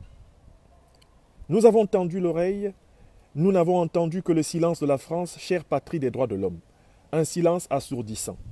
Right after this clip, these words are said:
Quand le chef de l'État ivoirien sortant, Monsieur Ouattara, sous pression, fit une annonce tonitruante, indiquant qu'il ne briguerait pas un troisième mandat,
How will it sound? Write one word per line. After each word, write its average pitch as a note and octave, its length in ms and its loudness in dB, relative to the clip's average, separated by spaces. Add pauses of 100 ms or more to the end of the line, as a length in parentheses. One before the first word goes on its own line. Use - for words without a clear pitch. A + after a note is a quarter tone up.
(720)
Quand G3 180 2
le D3+ 160 2
chef - 440 -2
de D3 100 -2
l'État D3 300 0
ivoirien C3 420 0
sortant, A2+ 460 -8 (520)
Monsieur D3 300 -2
Ouattara, B2 560 0
sous - 260 -8
pression, B2 520 -6
fit - 300 -4
une G#3 120 0
annonce G#3+ 460 0
tonitruante, F3 800 0 (640)
indiquant G3 520 0
qu'il F#3 200 -4
ne D#3+ 100 -2
briguerait E3 520 0 (140)
pas F3 140 -8 (220)
un F3+ 120 2
troisième D3+ 440 -2
mandat, C3+ 400 -4